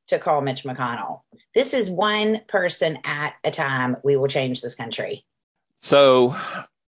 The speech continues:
Speaker 2: let me ask one other thing, uh, and then I'll have a, one more question after that.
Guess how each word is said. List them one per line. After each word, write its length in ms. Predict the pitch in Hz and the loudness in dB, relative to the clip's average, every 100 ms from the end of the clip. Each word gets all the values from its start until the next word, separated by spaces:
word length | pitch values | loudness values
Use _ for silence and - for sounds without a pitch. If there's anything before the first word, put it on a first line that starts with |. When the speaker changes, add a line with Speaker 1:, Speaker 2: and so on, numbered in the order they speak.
| - | -4
Speaker 2:
let 200 | 123 123 | 0 4
me 200 | 123 120 | 4 4
ask 200 | 117 - | 2 0
one 160 | 107 104 | 0 2
other 220 | 104 90 | 0 -2
thing, 380 | - 87 87 98 _ _ - | -8 -8 -8 -12 _ _ -2
uh, 320 | 95 92 95 - | 0 2 2 0
and 240 | 95 92 | -2 -2
then 220 | 92 92 - | -2 -4 -2
I'll 180 | 90 87 | 0 2
have 200 | 95 85 | 2 0
a, 140 | 78 _ _ _ _ _ | -4 _ _ _ _ _
one 200 | 101 104 | -2 0
more 160 | 92 87 | 0 -2
question 360 | 98 85 80 | -2 -2 -6
after 220 | 78 - | -12 -10
that. 320 | 80 71 69 | -6 -4 -6